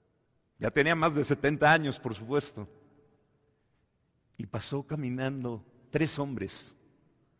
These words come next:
Abraham se emocionó y les dijo esta frase a los tres hombres:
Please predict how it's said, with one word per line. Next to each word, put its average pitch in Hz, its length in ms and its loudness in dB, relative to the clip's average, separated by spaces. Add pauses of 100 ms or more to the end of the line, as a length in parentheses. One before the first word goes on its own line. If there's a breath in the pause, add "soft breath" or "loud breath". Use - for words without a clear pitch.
(380)
Abraham 160 360 4
se - 160 2
emocionó 185 640 -2 (1500)
y 143 80 -2
les 143 160 2
dijo 165 240 -2
esta 160 240 -2
frase 156 440 -2
a 117 100 0
los 110 200 -2
tres 117 280 -2
hombres: 120 500 -8